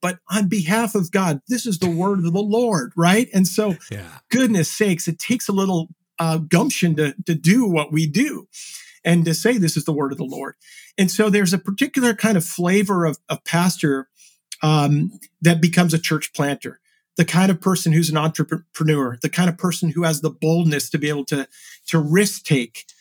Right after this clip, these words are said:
Speaker 1: um, to, to risk failing, right? And oftentimes they're, they tend to be a little bit more armored. They tend to be a little
Speaker 2: Mm.
Speaker 1: bit more self-protected.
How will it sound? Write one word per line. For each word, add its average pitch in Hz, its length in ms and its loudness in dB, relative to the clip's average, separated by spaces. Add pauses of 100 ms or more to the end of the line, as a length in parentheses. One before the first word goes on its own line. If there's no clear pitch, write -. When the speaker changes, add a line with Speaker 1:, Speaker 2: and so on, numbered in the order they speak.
(280)
Speaker 1:
um, 151 560 2
to, 165 200 0
to - 100 -2
risk 175 300 0
failing, 180 640 -2
right? 170 260 2 (460)
And 196 280 2 (100)
oftentimes 196 840 0
they're, 165 340 0 (160)
they 170 120 2
tend 175 280 -2
to 180 80 -4
be 196 100 -4
a 202 60 2
little 196 200 0
bit 208 160 -2
more 190 280 0
armored. 165 480 0
They 151 100 0
tend 180 280 0
to 185 40 2
be 180 160 2
a 180 80 4
little 180 220 0
Speaker 2:
Mm. 185 60 -10
Speaker 1:
bit 185 140 -4
more 175 160 0
self-protected. 175 840 -2